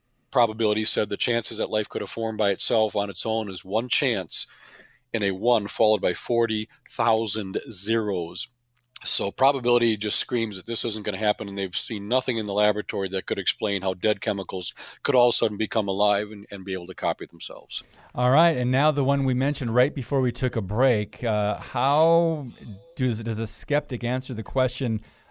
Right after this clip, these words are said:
Speaker 2: explaining the transition from cells copying themselves to then having a male and a female?
Speaker 1: Yeah, this is where you'll hear crickets chirping.
Speaker 2: <laughs>
Speaker 1: Um, there's,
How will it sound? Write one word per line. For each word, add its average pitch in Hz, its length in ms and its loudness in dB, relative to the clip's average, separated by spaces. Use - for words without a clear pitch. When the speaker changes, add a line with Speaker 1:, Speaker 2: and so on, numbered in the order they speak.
Speaker 2:
explaining 151 560 0
the 147 80 2
transition 127 1040 -2
from 127 180 -2
cells 147 800 0
copying 196 760 0
themselves 151 880 2
to 139 260 -2
then 170 240 2
having 147 420 -2
a 139 100 -4
male 156 480 0
and 156 180 -4
a 151 40 4
female? 175 580 -4
Speaker 1:
Yeah, 107 180 4
this 120 240 2
is 143 120 2
where 131 200 6
you'll 120 200 6
hear 113 260 2
crickets - 480 0
chirping. 107 600 -2
Speaker 2:
<laughs> - 40 -14
Speaker 1:
Um, 208 220 0
there's, 135 480 4